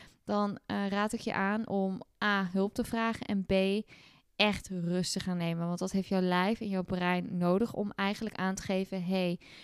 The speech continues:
we zijn veilig, we zijn oké. Voedsel is voorradig, we hebben alles om ons heen.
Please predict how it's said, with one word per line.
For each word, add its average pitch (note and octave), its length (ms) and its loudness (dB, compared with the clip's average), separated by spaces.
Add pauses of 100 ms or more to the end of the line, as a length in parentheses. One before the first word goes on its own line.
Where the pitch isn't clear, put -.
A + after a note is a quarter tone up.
(120)
we G3+ 60 -6
zijn G#3 180 2
veilig, A3+ 500 2
we A3 80 0
zijn G3 220 0
oké. G#3 440 4 (600)
Voedsel C#4 440 2
is C4 140 2
voorradig, G3+ 640 4
we G3 80 0
hebben G3 220 0
alles A3+ 340 2
om B3+ 100 4
ons B3+ 140 4
heen. G3 440 2